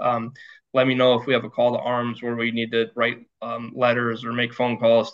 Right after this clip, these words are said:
to, um, members of Congress." So yes, it did help, but it, you know, I would say that the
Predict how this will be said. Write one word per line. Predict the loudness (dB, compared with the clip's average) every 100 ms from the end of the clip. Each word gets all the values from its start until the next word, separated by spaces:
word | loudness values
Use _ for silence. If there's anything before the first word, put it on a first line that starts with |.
| -2
to, | 0 0 -4 _ _ _ _ _ _ _
um, | 0 2 2 0 -10 _
members | 0 0 0 -4
of | -6
Congress." | 0 0 0 -4 -2
So | -2 0
yes, | 0 2 2 0
it | -8
did | -6 -4
help, | 0 2 2 -2 -4
but | -4 -2
it, | -8 -8
you | -4 0
know, | 0 0 -4 -6
I |
would | -4 -4
say | -4 -4
that | -6 -14 _
the | -2 0 -2